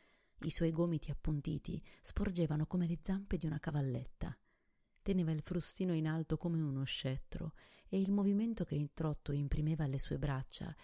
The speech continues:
era piuttosto simile a uno sbatter d'ali. Un berretto di feltro gli arrivava fino al naso, poiché egli quasi non aveva fronte, e i lembi della giacca nera svolazzavano fin quasi a toccare la coda del cavallo.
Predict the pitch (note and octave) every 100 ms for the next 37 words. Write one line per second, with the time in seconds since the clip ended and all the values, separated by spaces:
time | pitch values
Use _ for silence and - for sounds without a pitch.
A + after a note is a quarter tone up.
0 | - - G#3+ G#3+ - A#3+ A#3 A#3 A3 C4
1 | B3+ G#3 F#3 F#3 E3+ G3+ G3 G3 F3 D3
2 | B2 D3+ C3 - _ _ _ _ _ _
3 | _ _ _ D#3+ D#3 D3+ D3 D#3+ - D3
4 | - D3+ C#3 D3 - C#3 - - - F#3
5 | F#3+ F3 D#3+ D3+ - G#3 G#3 F3+ D3 B2
6 | C3 C3 D3+ - - - E3+ E3 D#3 C#3
7 | C#3 C3+ - D#3+ - D3+ C#3 C#3 C#3+ C#3
8 | - C#3+ C3+ C#3 - - - - - G3+
9 | G3 G#3 A3+ A3 E3+ D#3+ D3+ F3 - D#3
10 | E3+ F3 D#3 D#3+ F3 F3 - F#3+ F3 D#3+
11 | F#3+ F#3 G#3+ A3 G#3 G3 - G3+ F#3 E3+
12 | - F3+ E3 D#3+ - C#3+ B2+ B2 B2+ -